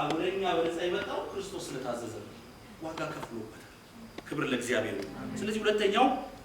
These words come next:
እ፣ ፈጠን እያልኩ እሄዳለሁ፣ የክርስቶስ መታዘዝ አለበት። ሶ፣ እ፣ ይህ ሰው በደንብ ስሙ። ይህ ሰው፣ ይህ ሰው፣ ይህ ሰው ክርስቶስ ምህረት ያደረገለት ሰው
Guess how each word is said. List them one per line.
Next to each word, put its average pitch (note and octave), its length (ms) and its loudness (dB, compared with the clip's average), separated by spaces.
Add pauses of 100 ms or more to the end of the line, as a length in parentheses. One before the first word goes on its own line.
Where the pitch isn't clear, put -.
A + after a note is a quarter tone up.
(120)
እ፣ C#3 120 4 (400)
ፈጠን D3 280 0
እያልኩ C#3 340 2 (300)
እሄዳለሁ፣ D3+ 480 2 (320)
የክርስቶስ D#3+ 560 0 (100)
መታዘዝ A#2 520 -2
አለበት። G2+ 340 -10 (320)
ሶ፣ - 100 -6 (300)
እ፣ D3 100 2 (1000)
ይህ C4 200 12
ሰው - 180 10 (380)
በደንብ C3 280 4
ስሙ። A2+ 160 0 (100)
ይህ G3 180 4
ሰው፣ F3 160 2 (220)
ይህ D3+ 180 0
ሰው፣ - 160 -2 (240)
ይህ C#3 160 2
ሰው - 140 -4 (600)
ክርስቶስ D#3 460 0
ምህረት D3 280 4
ያደረገለት C#3 440 2
ሰው G#3+ 180 2